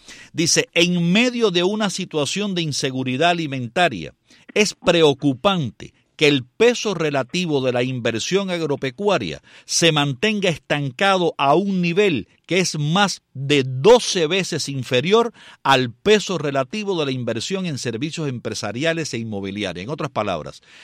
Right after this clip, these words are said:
doce veces por debajo es la inversión en el, en el, en la, en lo que es la, la, la situación de la alimentación de Cuba, en la cuestión agropecuaria, doce veces por debajo a los hoteles, en la, en, o sea, lo que es el servicio inmobiliario.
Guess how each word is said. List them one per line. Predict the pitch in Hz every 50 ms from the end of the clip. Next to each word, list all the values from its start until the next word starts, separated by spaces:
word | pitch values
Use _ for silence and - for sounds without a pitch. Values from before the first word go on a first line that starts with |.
| - - - _ -
doce | 117 120 123 135 143 196 240 247 - - - 214 196
veces | 214 226 190 - - - 139 - -
por | _ - 165 165 156 135
debajo | 151 147 156 180 202 190 151 120 113 85 - _ - _ _ -
es | 185 196 196
la | 190 180
inversión | 175 165 160 147 143 143 143 127 - - 190 185 170 147 131
en | 123 123
el, | 127 127 135 135
en | - 143 139 135
el, | 135 127 123 120 - -
en | 131 131 131 127
la, | 120 123 -
en | - 127 123 123 123
lo | 117 117
que | 113 127 165
es | 170 180
la, | 175 165 147 131 120 107 101 - -
la, | 104 110 107 98 92 87 87
la | 92 95
situación | - 139 113 - 117 113 - 180 185 185 175
de | 170
la | 147 139
alimentación | 135 131 123 120 113 - 117 - - 180 170
de | 156 151
Cuba, | - - 180 165 139 123
en |
la | 113 107
cuestión | 110 117 113 - 170 165
agropecuaria, | 165 147 139 135 131 117 - 131 - - 202 196 165 127 95 80 - _ - - - - _ _
doce | 117 123 135 135 196 214 185 - 185 165
veces | 170 190 165 - 165
por | 123 - 147 139 131
debajo | 135 151 185 196 180 143 120 - - _ _ _ _
a | 120
los | 123 123 110
hoteles, | 117 113 - 151 147 127 101 87 - - _
en | 131 117 113
la, | 110 110
en, | - - 113 107 104
o | 73 107
sea, | - - 135
lo | 110 95
que | - 117
es | 123
el | 135 123
servicio | 127 117 104 123 131 120 123
inmobiliario. | 110 101 92 85 87 78 73 76 71 65 -